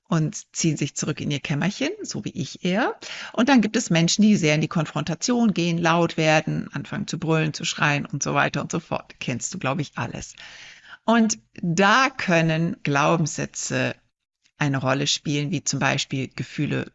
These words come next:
darf man nicht fühlen oder darf man nicht sehen oder darf man nicht zeigen.“ Über Gefühle spricht man nicht.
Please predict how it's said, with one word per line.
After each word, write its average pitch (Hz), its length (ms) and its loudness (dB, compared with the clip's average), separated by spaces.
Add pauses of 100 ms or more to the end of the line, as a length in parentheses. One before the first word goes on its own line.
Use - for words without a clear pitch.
darf - 220 -6
man - 100 -8
nicht - 180 -16
fühlen 151 420 -4
oder - 200 -6
darf - 200 -10
man - 120 -8
nicht - 180 -14
sehen 143 240 2
oder - 160 -10
darf - 220 -6
man - 80 -6
nicht - 220 -12
zeigen.“ 143 440 -4 (840)
Über 165 160 6
Gefühle 139 340 -2
spricht - 380 -6
man - 100 -10
nicht. - 300 -16